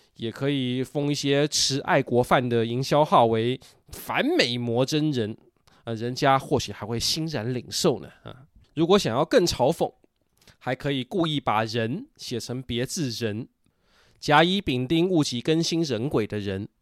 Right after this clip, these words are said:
这没有什么特别的意思，就是更刺眼。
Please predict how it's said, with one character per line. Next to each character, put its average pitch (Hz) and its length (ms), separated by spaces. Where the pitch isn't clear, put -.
这 170 160
没 147 140
有 185 120
什 135 140
么 110 80
特 156 240
别 113 160
的 113 80
意 120 220
思， - 320
就 117 120
是 107 100
更 113 200
刺 101 300
眼。 - 200